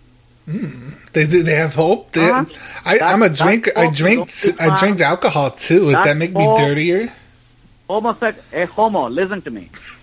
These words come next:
Speaker 2: That, that hope is found in Jesus Christ alone. You understand?
Speaker 1: Uh-huh.
Speaker 2: Jesus Christ died for you, homo.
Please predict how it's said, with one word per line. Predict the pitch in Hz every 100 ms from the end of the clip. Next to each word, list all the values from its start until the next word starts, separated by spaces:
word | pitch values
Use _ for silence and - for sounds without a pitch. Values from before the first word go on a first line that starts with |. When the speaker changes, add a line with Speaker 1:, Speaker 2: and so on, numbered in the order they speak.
| - - -
Speaker 2:
That, | 135 135 - _ - - - 113
that | 175 202 -
hope | - 214 196
is | 190
found | - 175 180 175
in | 160 107
Jesus | 147 160 160
Christ | - 139 131 131
alone. | 113 92 80 - - - - - -
You | 165
understand? | 180 226 220 214 214 233 -
Speaker 1:
Uh-huh. | - 156 143 185
Speaker 2:
Jesus | 220 208
Christ | - 175 175 -
died | 160 180 202
for | -
you, | 143 123
homo. | 120 123 120 117